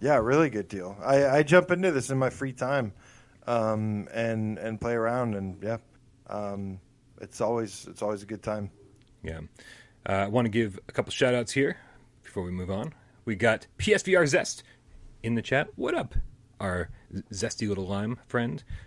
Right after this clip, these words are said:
Speaker 2: Um,
Speaker 1: What
Speaker 2: so
Speaker 1: up,
Speaker 2: the t-,
Speaker 1: Zest?
Speaker 2: ten quid says, "Sorry I can't stick around. Seeing, uh, in the new year with the other family,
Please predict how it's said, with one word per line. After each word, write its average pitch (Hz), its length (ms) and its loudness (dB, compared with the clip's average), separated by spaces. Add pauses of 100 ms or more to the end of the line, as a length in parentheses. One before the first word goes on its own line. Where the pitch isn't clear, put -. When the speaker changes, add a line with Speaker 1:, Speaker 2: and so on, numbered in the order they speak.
(120)
Speaker 2:
Um, 98 380 0
Speaker 1:
What 139 140 2
Speaker 2:
so 117 80 2
Speaker 1:
up, 107 60 -2
Speaker 2:
the 95 60 -10
t-, - 80 -6
Speaker 1:
Zest? 107 320 -4 (140)
Speaker 2:
ten 131 260 0
quid 147 260 0
says, 135 140 -2
"Sorry 170 220 0
I - 20 0
can't 143 180 0
stick - 220 -4
around. 139 260 4
Seeing, 135 480 0 (380)
uh, 101 320 2 (100)
in 120 140 2
the 113 80 4
new 113 160 4
year 120 440 4
with 107 280 0
the 101 120 -2
other 110 200 -2
family, 117 440 2